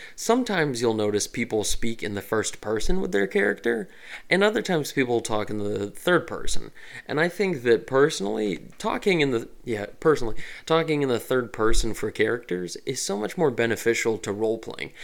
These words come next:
because it helps take off the concept of it being you, and you can get that separation, and you can almost illustrate in your mind this other character by referring to them every single time they do anything. But I think it also,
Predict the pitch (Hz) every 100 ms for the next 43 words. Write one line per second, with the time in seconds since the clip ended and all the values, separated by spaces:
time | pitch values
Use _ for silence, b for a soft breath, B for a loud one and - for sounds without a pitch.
0 | B B 143 165 156 143 - 165 170 -
1 | - 135 127 120 117 107 113 110 101 101
2 | 107 104 104 110 107 101 98 101 95 -
3 | 135 131 135 127 123 117 - 127 120 113
4 | 113 113 107 110 110 - 113 110 107 -
5 | - 135 123 - 120 107 110 101 101 107
6 | 104 98 98 104 107 110 104 - 120 117
7 | - - - B B B 113 110 110 -
8 | 113 110 104 104 101 98 107 - 107 110
9 | - 107 101 107 104 101 101 104 104 101
10 | - - B B B B - 156 160 202
11 | 226 185 165 139 120 113 107